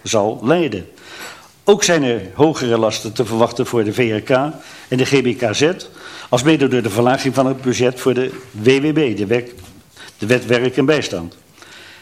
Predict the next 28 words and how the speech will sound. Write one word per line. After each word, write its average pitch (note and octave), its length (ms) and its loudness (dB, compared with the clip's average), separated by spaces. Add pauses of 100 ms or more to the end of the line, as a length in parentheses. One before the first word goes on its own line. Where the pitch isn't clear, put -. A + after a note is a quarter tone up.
(140)
De D3 120 2
rentelasten C#3+ 640 0 (160)
in B2+ 160 -2
tweeduizend A#2+ 460 0
elf C#3+ 300 0
circa A2+ 380 0
vijf D#3+ 320 2
komma B2 240 2
zes C#3+ 260 0
miljoen A#2+ 400 0
euro C#3 560 0 (580)
drukken C#3+ 520 0
in - 280 0
toenemende F3 480 0
mate B2 300 0
op A#2+ 180 -2
de C3 80 0
exploitatie. A#2+ 760 -2 (500)
Als B2 200 -2
gevolg D#3+ 440 0
van B2 180 2
de A2 100 -2
diverse C3 480 0
lopende B2 480 0
en A#2 140 2
aanstaande C#3 460 0
projecten, B2+ 520 0
zoals G#2 320 0